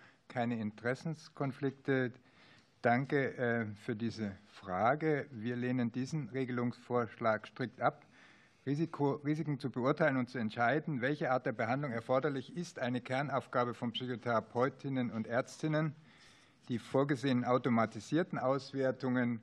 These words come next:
können Patientinnen erheblich verunsichern und zu vorschnellen Behandlungsänderungen drängen.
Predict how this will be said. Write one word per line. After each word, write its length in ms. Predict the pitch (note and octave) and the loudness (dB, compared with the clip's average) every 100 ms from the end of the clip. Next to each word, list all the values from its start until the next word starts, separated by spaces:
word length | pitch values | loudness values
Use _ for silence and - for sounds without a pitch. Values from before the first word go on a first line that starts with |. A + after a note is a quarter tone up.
| - | -4
können 320 | B2 B2 A#2 | -2 0 -2
Patientinnen 640 | A#2 G2+ - B2+ C#3 A#2+ | -4 -6 -4 -4 -2 -4
erheblich 540 | A2 A2+ D3 F3 E3 - | -2 0 0 0 -4 -6
verunsichern 680 | A#2+ C3 B2+ C3+ C3+ A#2 | -6 -6 -6 -8 -6 -6
und 160 | G2+ G#2+ | -6 -10
zu 160 | B2+ | -10
vorschnellen 720 | A2+ - C3 D#3+ F3+ C#3+ C#3 C3+ | -12 -8 2 2 2 -6 -6 -4
Behandlungsänderungen 1120 | A#2 B2 C#3+ D#3+ D3+ A#2+ B2+ B2+ C3 B2+ A2+ - | 0 0 0 -6 -8 -6 -6 -4 -6 -6 -8 -6
drängen. 420 | C3 C3+ C3+ F#2+ | 2 4 4 2